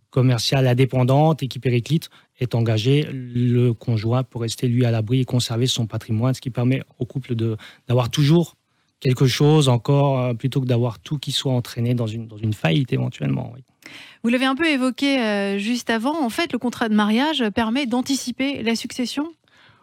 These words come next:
Speaker 1: Voilà, le contrat de mariage, par certains aspects, permet d'anticiper la succession, mais pas toute la succession. C'est-à-dire que déjà, à la base, donc, le mariage donne des droits. Ceci étant dit, on peut rajouter dans le contrat de mariage ce qu'on appelle des conventions matrimoniales.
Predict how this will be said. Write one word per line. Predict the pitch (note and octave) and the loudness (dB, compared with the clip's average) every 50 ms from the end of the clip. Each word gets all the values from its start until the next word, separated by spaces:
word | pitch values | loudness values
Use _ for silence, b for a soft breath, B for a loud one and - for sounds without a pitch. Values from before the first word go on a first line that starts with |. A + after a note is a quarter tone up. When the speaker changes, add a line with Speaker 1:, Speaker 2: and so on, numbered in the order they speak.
| b b | b b
Speaker 1:
Voilà, | - F#3+ F3+ D3 C3 - | 4 4 4 4 2 0
le | E3 C#3+ C3 C3+ D3 C#3 | 0 2 4 6 6 4
contrat | - C#3 B2+ - C3+ | 2 0 0 2 4
de | C#3 | 6
mariage, | C#3 C#3 C3 C3+ C#3 C#3+ C#3+ C3+ - - | 6 6 6 4 4 4 2 2 0 -2
par | - E3+ D#3+ - | 0 0 0 0
certains | - D#3 - - D3+ C#3 C3+ | 0 -2 0 0 0 2 2
aspects, | C3 A#2+ - - D#3+ D#3+ D#3+ D#3+ D#3 | 0 -2 -2 0 2 2 2 0 0
permet | - C3+ B2+ C3+ C#3 C#3 B2 C3 C3+ | 0 2 2 2 2 2 -2 -6 -10
d'anticiper | C3+ C3 C#3 C#3 C3 - - - - C3+ A#2+ C#3 C3+ C#3 C3+ | -6 0 0 0 0 0 -4 -6 -4 -2 0 2 2 2 2
la | C#3+ B2 B2+ C#3 C3 | 2 4 4 4 4
succession, | - - C#3 - D3+ C3 - - G3 G3+ E3 | 2 0 -2 0 0 0 2 2 2 2 4
mais | D3 C#3 C#3+ C#3 | 4 4 4 4
pas | - E3 E3 E3 - - _ - | 2 2 0 0 -2 -8 _ -4
toute | - F#3+ F3 - - | -2 -2 -2 0 2
la | D#3+ D#3+ D3+ | 4 4 4
succession. | - - D#3+ - - D#3+ C#3 - - - - B B B B B B B | 2 0 -2 0 0 0 -2 -2 -4 -8 -10 B B B B B B B
C'est-à-dire | - - D#3 D3+ D3+ F3 E3 - | -2 0 2 4 4 4 2 2
que | - E3 D#3+ E3 C#3 A#2 - - | 0 0 0 0 -2 -6 -10 -4
déjà, | D3 C#3+ D3+ C#3+ D#3+ F3 | 2 2 4 6 6 4
à | F3+ E3+ | 4 4
la | D3+ D3 C#3+ | 4 4 4
base, | D3 E3 F3+ F#3 D#3+ | 4 4 4 4 4
donc, | D3 E3 D#3+ - - - _ _ _ _ _ _ _ _ _ _ _ _ - | 4 2 2 2 0 -10 _ _ _ _ _ _ _ _ _ _ _ _ 4
le | D#3 E3 | 6 8
mariage | F3 E3+ D#3 D3+ C#3 B2 A#2+ A#2 A#2 | 8 8 8 6 4 4 2 2 4
donne | C3 B2+ B2+ | 6 6 6
des | A#2+ B2+ B2 | 6 4 2
droits. | B2 A2+ A2+ A2 A2 - _ b b b b b b - | 2 2 0 -2 -4 -8 _ b b b b b b -4
Ceci | - D#3+ D3 - - - E3 | 0 0 0 2 2 2 2
étant | D3 - - C3+ C3+ | 2 2 4 4 4
dit, | D3+ G#3 | 6 4
on | G#3 F3+ | 4 2
peut | - - | 2 2
rajouter | E3 C3 C3 D3+ G3+ A3+ A3 A#3 A#3+ - A#3+ A3 | 0 2 2 4 4 6 6 6 6 6 6 6
dans | F#3 F3 | 6 6
le | E3+ | 6
contrat | - D#3+ C#3+ - - A#2 A2+ | 4 4 2 2 0 0 2
de | A#2+ | 2
mariage | C3+ C#3+ E3+ F#3+ G3+ G3+ G3+ F3 D3+ | 4 4 4 4 4 2 2 0 -4
ce | - - | -8 -8
qu'on | - C#3 | -4 -4
appelle | C3 C3+ - E3 E3+ D#3+ | -4 -2 -2 -2 -2 -2
des | C#3 C#3 B2+ | -2 -4 -4
conventions | - - D#3+ D#3 D#3 C#3+ - - - F#3+ F#3 - | -2 0 2 4 4 2 2 0 0 -2 0 2
matrimoniales. | C#3 C3 C#3 D3+ D#3+ D#3 - - E3+ D#3 C3 C3 A#2 G#2 G#2 A2+ | 2 4 6 6 6 4 4 4 4 4 4 4 2 0 -4 -8